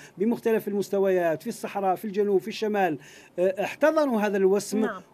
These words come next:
Speaker 1: وكأنه، آه، انطلق من أعماقهم، من قلوبهم. نعم.
Speaker 2: بالأرقام، كيف كان التعامل مع حملة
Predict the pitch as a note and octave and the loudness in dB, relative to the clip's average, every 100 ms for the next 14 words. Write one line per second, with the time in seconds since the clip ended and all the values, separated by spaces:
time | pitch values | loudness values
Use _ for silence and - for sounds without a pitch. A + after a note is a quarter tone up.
0 | - G3 G3 G#3+ - D#4+ D4+ C#4 A#3 G#3 | 0 0 2 -2 0 0 4 4 2 2
1 | A3+ G#3+ F#3 - _ - A3 B3 A#3 F3 | 0 0 -4 -16 _ -10 -8 -6 -6 0
2 | C#4+ C#4+ A#3+ B3 A#3+ A#3 G3 F#3 C4+ C#4+ | 0 2 0 -2 -2 -4 -2 2 4 2
3 | A#3+ F3 E3 F#3 F#3 G3+ C#4 G3 D#3 D#3 | 2 0 2 2 4 2 2 2 0 0
4 | F3 C3+ - - - A#3 D#4+ F#4 D#4+ - | 0 -2 -10 -20 -16 -2 2 4 2 4
5 | G#4+ A4+ F#4+ E4 D4+ C#4 G#4 A#4 - E4+ | 2 4 0 2 2 2 2 2 2 2
6 | D#4+ D4 B3+ C4+ A#3+ C#4 B3+ A3+ A3 G#3+ | 2 0 0 2 2 2 -2 -4 -4 -4
7 | A3 A3 C#4 C4+ B3 | -2 -4 -2 -2 2